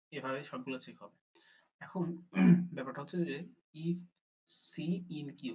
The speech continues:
কিউ এর মধ্যে যদি, কিউ মানে কি? one by one এগুলা, এর মধ্যে যদি থাকে তাহলে কি করতে চাচ্ছ? তাইলে ওই কিউ গুলোই দেখাও।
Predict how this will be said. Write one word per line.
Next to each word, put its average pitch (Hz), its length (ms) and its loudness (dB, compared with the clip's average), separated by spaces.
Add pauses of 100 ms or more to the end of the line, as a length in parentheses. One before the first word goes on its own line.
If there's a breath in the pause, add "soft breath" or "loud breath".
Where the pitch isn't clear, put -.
(100)
কিউ 151 140 -10
এর 160 60 -6
মধ্যে 170 280 0
যদি, 160 240 0 (480)
কিউ 170 100 2
মানে 143 180 0
কি? 127 120 -10
one 143 360 -4
by 135 160 -2
one 127 200 -2
এগুলা, 117 280 -8 (100)
এর 135 80 -12
মধ্যে 139 220 -8
যদি 151 240 -10
থাকে 120 320 -8
তাহলে 135 180 -6
কি 180 140 0
করতে - 260 -2
চাচ্ছ? - 260 -14 (880 soft breath)
তাইলে 139 340 -2 (180)
ওই 170 180 6
কিউ 170 240 4
গুলোই 156 180 -2
দেখাও। 117 300 -8